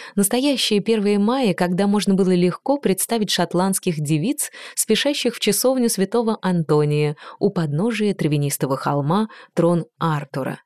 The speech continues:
чтобы собрать майскую росу для осветления лица. Сразу после раннего завтрака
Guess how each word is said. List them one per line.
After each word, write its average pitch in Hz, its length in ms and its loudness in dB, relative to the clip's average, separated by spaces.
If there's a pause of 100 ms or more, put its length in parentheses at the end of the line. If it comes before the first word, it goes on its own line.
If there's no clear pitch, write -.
(300)
чтобы 196 320 2
собрать 175 440 0
майскую 151 500 -2
росу 165 580 -2 (220)
для 190 320 4
осветления 165 960 2
лица. 147 500 0 (920)
Сразу 190 320 2
после 175 420 2
раннего 170 440 2
завтрака 160 520 -2